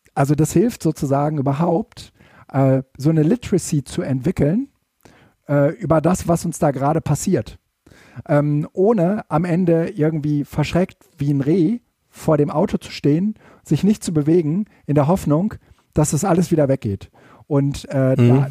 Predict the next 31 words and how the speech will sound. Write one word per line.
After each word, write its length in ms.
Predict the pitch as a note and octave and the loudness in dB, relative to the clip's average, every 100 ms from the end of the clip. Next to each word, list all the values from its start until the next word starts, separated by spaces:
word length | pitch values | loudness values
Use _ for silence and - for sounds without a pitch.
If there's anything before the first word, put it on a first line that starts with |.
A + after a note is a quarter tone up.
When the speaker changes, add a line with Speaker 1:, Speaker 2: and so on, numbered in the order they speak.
| - | -2
Speaker 1:
da, 320 | D3+ E3+ E3+ | 0 2 0
da 40 | - - E3 - | -6 -12 -14 -4
bin 180 | D3+ E3+ | -2 -2
ich 200 | - D3 | -2 -2
mir, 480 | D3 C#3+ C#3+ C#3+ - _ _ - | 0 2 2 0 -4 _ _ -2
da, 220 | C3+ C#3 - B3+ | 0 0 -6 -4
da 140 | D3+ | -2
bin 140 | C3+ D#3 | 0 -2
ich 140 | D#3 | -2
mir 140 | C#3+ C3+ | -2 0
relativ 400 | D3 E3 D#3+ B2+ | -2 -2 -4 -2
sicher, 440 | D3+ D#3 C#3+ C#3 - - _ _ - | -2 0 0 -2 -8 -20 _ _ -4
müssen 400 | D3+ D3 - C#3 | 0 2 0 -4
wir 420 | C#3+ D#3+ D#3 D3+ - | 0 0 0 -4 -4
auch 300 | C#3 C#3+ - | -2 -2 -4
in 220 | - C#3 | -6 -2
der, 320 | C3+ B2+ B2 - _ _ _ | 0 0 -2 -6 _ _ _
in 140 | B2 C3+ | -4 0
der 280 | C3 A#2+ A#2+ | 0 0 -2
Vermittlung, 720 | - B2 G#3+ - D3 B3+ - - _ _ _ _ _ _ _ _ - | -2 0 0 0 -2 -2 -8 -20 _ _ _ _ _ _ _ _ -4
äh, 300 | C3+ C3 C3 | 0 2 2
noch 340 | D3+ F2+ - - - | 0 -2 -6 -14 -2
deutlich 340 | D3+ G#3 F3 | 0 0 0
erfinderischer 640 | D#3 F#3+ F#3+ B2 A2 A#2+ | 0 2 0 -2 -2 -4
werden. 320 | G#2 G2+ G2+ G#2 | -4 -6 -6 -6
Also 240 | B2+ C#3 | -4 0
wir 100 | D3+ | 0
hinken 360 | D3+ A3+ G3+ D3+ | 2 0 -2 -2
so 100 | E3 | 0
ein 100 | D3 | 0
bisschen 540 | A3+ - D#3 G3+ | -2 0 0 0